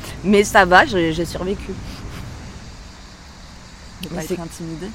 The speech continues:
Speaker 1: mais c'est comme, euh, dans ce stage riposte au planning familial pour femmes. Pour femmes, euh, en fait, c'est pour, euh, c'est pour, euh, c'est pour savoir se défendre, euh, dans l'espace public. On t'apprend, tu, on t'apprend à casser une planche avec ton,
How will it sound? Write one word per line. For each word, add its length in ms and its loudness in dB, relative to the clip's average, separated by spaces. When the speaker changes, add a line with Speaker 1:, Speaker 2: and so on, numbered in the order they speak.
Speaker 1:
mais 160 0
c'est 160 -8
comme, 240 2
euh, 300 -2
dans 160 -2
ce 160 -8
stage 360 -2
riposte 420 2
au 80 4
planning 340 0
familial 500 0
pour 200 -6
femmes. 440 0
Pour 180 -10
femmes, 340 0
euh, 400 -2
en 80 -6
fait, 200 0
c'est 120 -2
pour, 240 -6
euh, 220 4
c'est 120 -8
pour, 220 -10
euh, 140 -4
c'est 120 -10
pour 160 -12
savoir 260 0
se 100 -6
défendre, 520 -4
euh, 160 0
dans 140 -4
l'espace 320 -6
public. 320 -6
On 100 -6
t'apprend, 480 -2
tu, 120 -12
on 60 -4
t'apprend 320 0
à 100 4
casser 300 -4
une 100 0
planche 300 -6
avec 240 -6
ton, 140 -10